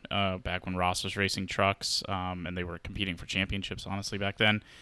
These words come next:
Um, and so, like, there, there is probably that relationship came from that. Um, but, yeah, I'd have to imagine that, like, Nice isn't as competitive anymore. This is just a foray into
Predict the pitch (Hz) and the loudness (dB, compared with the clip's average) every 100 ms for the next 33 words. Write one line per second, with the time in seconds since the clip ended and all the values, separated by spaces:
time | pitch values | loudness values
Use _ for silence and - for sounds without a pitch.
0 | - - 117 113 107 104 98 107 - 117 | -20 0 8 12 12 10 4 2 6 8
1 | 104 101 110 104 101 - 104 98 95 87 | 6 6 6 6 4 0 0 2 0 -4
2 | 101 95 107 92 95 92 98 92 85 95 | -6 0 2 2 0 -2 0 -2 -2 -4
3 | 95 - - 98 - 90 92 95 90 95 | -4 -4 -4 -4 -2 -4 -4 -8 -2 2
4 | 113 - - - _ - 101 95 90 90 | 0 0 -18 -20 _ 2 4 4 2 -4
5 | - 117 104 113 113 123 151 120 107 95 | 2 4 10 10 10 6 -2 -2 -2 2
6 | 92 95 98 87 90 87 - 85 85 - | 2 2 -2 -6 -4 -4 -4 -6 -8 -10
7 | - _ _ _ _ - - - - _ | -18 _ _ _ _ -20 -20 -20 -20 _
8 | _ _ _ - _ _ 120 123 117 135 | _ _ _ -20 _ _ 4 4 4 2
9 | 113 127 113 92 98 - 110 117 123 135 | 2 0 2 4 4 2 2 2 2 0
10 | 143 151 151 156 160 - 123 117 123 104 | -2 -4 -4 -4 -4 6 8 8 4 0
11 | - 113 107 110 - 113 107 104 101 92 | 4 4 4 -2 -4 -2 0 4 4 4
12 | 98 98 107 98 95 | 2 -2 0 0 -2